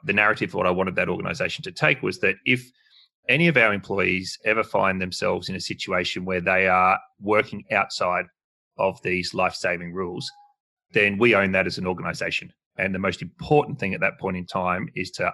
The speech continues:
understand everything we can about that situation and what needs to change in the organization as a result. And because of that, we will never hold an individual,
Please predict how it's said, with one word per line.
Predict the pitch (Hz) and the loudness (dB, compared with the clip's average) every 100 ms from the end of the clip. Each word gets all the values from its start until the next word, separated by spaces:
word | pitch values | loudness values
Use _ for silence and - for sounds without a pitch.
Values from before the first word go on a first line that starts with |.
| 101 | 0
understand | 101 92 - 90 87 | 0 -2 -4 -6 0
everything | 104 101 90 98 | 0 -2 -8 -8
we | 92 | -8
can | - 101 | -6 -4
about | 95 98 90 | 0 -2 -2
that | 98 | -4
situation | - 95 - 92 95 196 226 _ _ _ _ | -6 -8 -2 -2 0 -4 -8 _ _ _ _
and | 101 98 | -2 0
what | - | 0
needs | 95 95 | 0 -2
to | - | -4
change | - 98 95 | -2 0 0
in | 98 | -2
the | 92 | -2
organization | 90 90 85 95 87 87 | -2 -2 -4 -4 -6 -10
as | 85 | -12
a | |
result. | 92 87 165 - _ - | -12 2 2 2 _ -8
And | 98 90 90 - _ _ _ | -4 -2 -4 -8 _ _ _
because | 87 - 147 | -4 0 2
of | 95 | 2
that, | 90 - - | -2 -2 -2
we | |
will | 92 92 | 0 0
never | 98 113 98 | 2 2 2
hold | 98 92 95 | 4 4 4
an | 90 | 2
individual, | 90 90 90 87 - 92 | -2 -2 -4 -4 0 0